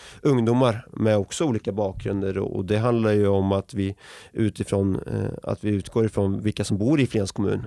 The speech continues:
eh, och då är det olika bakgrunder, och då behöver vi också se över, eh, hur man kan skapa förutsättningar till det, det vill säga att man behöver ha personer, tjejer, killar med olika bakgrunder som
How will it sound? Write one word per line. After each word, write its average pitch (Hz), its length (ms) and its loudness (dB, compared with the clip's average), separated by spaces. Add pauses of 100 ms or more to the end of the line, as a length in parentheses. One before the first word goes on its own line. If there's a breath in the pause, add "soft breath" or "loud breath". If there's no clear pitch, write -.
(100)
eh, - 80 -6
och 117 140 -4
då 107 120 0
är 123 40 0
det 139 60 0
olika 117 220 -4
bakgrunder, 98 720 -2
och - 180 -8
då 104 80 -2
behöver 113 240 2
vi 107 100 4
också 104 320 -4 (260 loud breath)
se 117 220 -2
över, 123 420 0 (120)
eh, - 60 -14
hur 107 300 -2
man 98 200 2
kan 104 140 -4
skapa 101 200 -4
förutsättningar 101 480 -2
till 107 120 -2
det, 104 60 -2
det 104 80 -2
vill 101 100 -4
säga 95 260 -2
att - 120 -8
man 98 160 0
behöver 98 220 0
ha 107 200 0 (380 loud breath)
personer, 107 480 2
tjejer, 104 340 2
killar 101 340 0
med 101 120 4
olika 101 220 -2
bakgrunder 98 560 0
som 98 240 -6